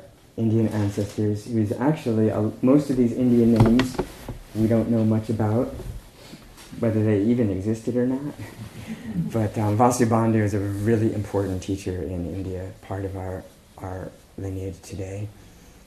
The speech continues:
Uh, kind of co-founder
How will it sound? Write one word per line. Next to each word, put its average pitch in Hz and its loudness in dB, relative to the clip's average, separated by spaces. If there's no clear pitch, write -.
Uh, 95 -14
kind 107 -10
of - -14
co-founder 107 2